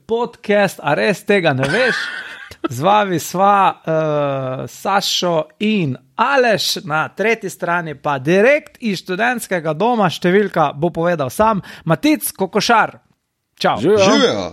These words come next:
Speaker 2: Hej.
Speaker 3: Pozdravljeni.
Speaker 1: Čakaj, Kokošar si, ne? Ali si ko-,
Speaker 3: Kokošar,
Speaker 1: Kokošar?
Speaker 3: ja, na A.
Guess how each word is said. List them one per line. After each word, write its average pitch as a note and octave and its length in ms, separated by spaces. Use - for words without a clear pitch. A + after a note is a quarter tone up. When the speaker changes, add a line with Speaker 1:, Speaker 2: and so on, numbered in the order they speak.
Speaker 2:
Hej. G#3 260
Speaker 3:
Pozdravljeni. C#3+ 680
Speaker 1:
Čakaj, F#3+ 260
Kokošar G#3+ 480
si, D#3+ 160
ne? B2 120
Ali E3+ 140
si D3 120
ko-, E3+ 220
Speaker 3:
Kokošar, - 260
Speaker 1:
Kokošar? D#3+ 440
Speaker 3:
ja, A#2 240
na G2+ 160
A. B2+ 220